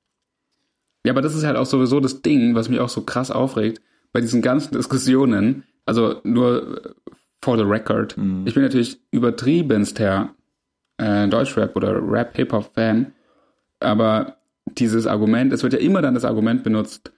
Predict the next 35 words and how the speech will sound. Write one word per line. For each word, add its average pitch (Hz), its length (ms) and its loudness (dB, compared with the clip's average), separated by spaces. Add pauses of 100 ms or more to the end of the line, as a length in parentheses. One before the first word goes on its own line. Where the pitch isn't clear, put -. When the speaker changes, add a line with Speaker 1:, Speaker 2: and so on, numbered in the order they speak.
(640)
Speaker 1:
wenn 113 360 2
irgendwie 120 480 2
wieder 110 160 2
jemand 107 440 0
bei 104 160 0
irgendwelchen, 104 880 2
ähm, - 1040 0
F 104 160 -4
S 104 140 -2
K, 104 520 0 (140)
äh, - 140 -2 (680)
Index 113 540 2
et - 140 -2
cetera 107 440 2
oder 107 300 2
Echo 113 260 2
jetzt, 101 460 0
ähm, 101 880 -2
wenn's 107 260 0
darum 110 280 2
geht, 113 180 2
irgendwie 110 320 0
über 107 180 0
irgendwelche 104 640 0
einzelnen 107 400 0
Lines, 107 460 0 (340)
die 110 40 -8
dann 101 180 2
Markus 104 420 -2
Lanz 110 380 2
rauspickt 113 500 -2
und 104 140 -2
sich 107 100 -4
darüber 107 300 0
echauffiert. 120 520 -2